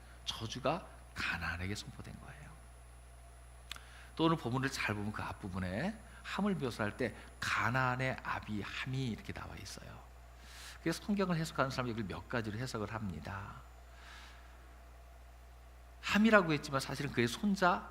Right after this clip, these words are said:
가나안이 잘못을 저지른 것이다, 이런 해석을 하는 경우도 있고요. 또 하나는 함과 가나안이 같이 있을 때 함의 행동이 가나안에게, 가까이 있는 가나안에게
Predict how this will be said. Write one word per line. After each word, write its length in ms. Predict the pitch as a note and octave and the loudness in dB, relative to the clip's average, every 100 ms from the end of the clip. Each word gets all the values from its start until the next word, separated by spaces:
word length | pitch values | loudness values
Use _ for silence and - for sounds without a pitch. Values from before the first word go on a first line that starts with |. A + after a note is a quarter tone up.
| - | -6
가나안이 640 | - - F#2+ G#2+ B2+ E3+ F#3 | 0 2 2 2 2 2 -2
잘못을 520 | - G#2+ G#2+ A#2 B2+ | -2 -4 -2 -2 -4
저지른 380 | - F#2 E2+ F2+ | -4 -6 -4 -6
것이다, 640 | F#2 - - - - - - - - - - - | -6 -6 -6 -6 -8 -12 -14 -18 -18 -20 -12 0
이런 200 | A2+ B2+ | 4 4
해석을 440 | - E3+ D3 A2 | 0 -4 -2 -2
하는 160 | F#2+ F2+ | -2 -4
경우도 300 | D#2+ D2+ - | -6 -8 -10
있고요. 400 | - - G#3 C#4 - - - - - - - - - - - - | -10 -6 -4 -6 -14 -18 -20 -20 -20 -20 -20 -20 -20 -20 -20 -6
또 120 | - F3 | 6 6
하나는 500 | E3+ E3 D#3+ G#3+ - - - - - | 8 6 4 0 -2 -12 -18 -20 -16
함과 540 | - - G3 F#3 F#3 F3 | -6 2 4 6 6 6
가나안이 420 | - C3+ C3 C3 | 4 4 4 2
같이 320 | A2+ G#2 - | -2 -4 -2
있을 260 | F#2+ - F2+ | -4 -2 -8
때 460 | - D#2+ F#2 F3+ A3 - - - - - - - - - - - - | -2 2 2 0 -4 -14 -18 -18 -18 -18 -18 -18 -18 -18 -18 -18 -14
함의 520 | - - G#3+ G#3 G#3 A3 | -6 2 6 6 6 4
행동이 840 | - A#3 A3 G#3 F#3 F3+ G#3+ A3+ - | -2 2 4 4 2 4 4 4 0
가나안에게, 840 | - A2 G#2+ F#2+ F2 G#2 G#2+ - | 0 4 4 2 0 -2 -2 -2
가까이 360 | - - - G#2 | -2 -4 0 0
있는 140 | F#2 | 0
가나안에게 520 | - E2+ D#2+ F#2 C3 | 0 -2 -2 -2 -4